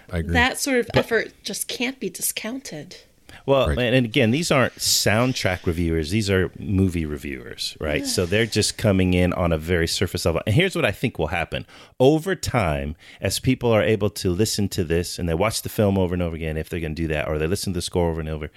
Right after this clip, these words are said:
Speaker 3: they're gonna start to pick up the things that perhaps those of us who listen to this stuff all the time or, or, or maybe more familiar with Star Wars music can pick out on a first or second or third run through.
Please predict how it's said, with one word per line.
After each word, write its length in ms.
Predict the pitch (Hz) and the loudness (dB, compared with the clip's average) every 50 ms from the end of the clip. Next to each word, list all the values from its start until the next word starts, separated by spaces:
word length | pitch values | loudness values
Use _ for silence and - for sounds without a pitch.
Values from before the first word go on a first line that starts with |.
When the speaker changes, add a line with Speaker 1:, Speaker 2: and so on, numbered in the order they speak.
| - - - - - - | -16 -20 -20 -20 -6 0
Speaker 3:
they're 120 | - 117 113 | 2 2 4
gonna 200 | 123 120 110 107 | 4 2 2 0
start 280 | - - - 110 - - | 0 2 2 2 2 0
to 80 | 107 | -2
pick 240 | - - 120 107 - | 0 2 2 2 2
up 140 | 107 - - | 2 0 0
the 80 | 92 87 | -2 -4
things 360 | - - 98 92 90 85 - | 0 0 2 2 0 0 0
that 200 | 92 - - - | 0 0 0 -4
perhaps 800 | - - - - - - - 85 90 95 104 - - - - - | -10 -10 -10 -12 -10 -6 -4 -2 -2 -2 -2 -4 -4 -4 -6 -2
those 320 | - 101 98 101 101 92 | 2 4 4 4 4 2
of 100 | 92 87 | 2 2
us 220 | 101 101 98 - - | 2 2 2 0 0
who 120 | 101 87 | 0 0
listen 260 | 85 95 95 - 98 92 | 2 0 0 0 -2 -2
to 20 | 85 | -2
this 120 | 85 - | -2 -2
stuff 220 | - - 87 - - | -2 -4 -2 0 0
all 140 | 76 90 | 0 0
the 100 | 80 - | 0 -2
time 420 | - - - 95 92 90 90 92 92 - - - - - - - - - _ _ - | -6 -4 -2 0 0 2 0 0 -2 -6 -12 -20 -20 -18 -18 -20 -20 -20 _ _ 2
or, 420 | 92 87 85 80 80 82 82 80 - - | 2 4 4 2 2 0 -2 -6 -6 -6
or, 160 | 85 80 80 - | -4 -4 -4 -2
or 120 | - 85 82 | -2 0 2
maybe 280 | 85 90 92 92 87 85 | 2 2 2 2 2 0
more 240 | 85 87 87 92 92 | 2 2 2 2 2
familiar 420 | - - 85 85 85 82 82 82 | 0 0 0 0 2 2 2 0
with 200 | 80 80 80 - | 0 -2 -2 -4
Star 300 | - - - 87 82 82 | -6 -4 0 2 2 2
Wars 200 | 82 82 78 82 | 2 0 0 -2
music 480 | 85 87 92 90 87 98 95 - - - - - - - - - | 0 0 2 2 2 2 2 0 -4 -18 -20 -20 -20 -20 -16 -6
can 200 | - 104 87 71 - _ - | -4 -4 -4 -4 -6 _ -4
pick 200 | - 117 - - | -4 -2 0 0
out 240 | 95 87 90 - - | 0 0 0 0 -2
on 140 | 85 82 78 | -2 -4 -4
a 140 | 78 80 - _ | -4 -6 -8 _
first 340 | - - - 90 85 - - | -10 -6 -4 -4 -4 -4 -4
or 60 | 80 | -6
second 400 | - - - 90 - - 92 85 | -2 -2 -2 -2 0 -2 -2 -2
or 40 | 80 | -2
third 380 | 78 - 95 87 87 87 80 82 | -2 0 2 2 2 2 0 0
run 240 | 85 87 90 90 87 | 0 2 2 0 0
through. 320 | - - 135 151 170 | 0 0 0 0 0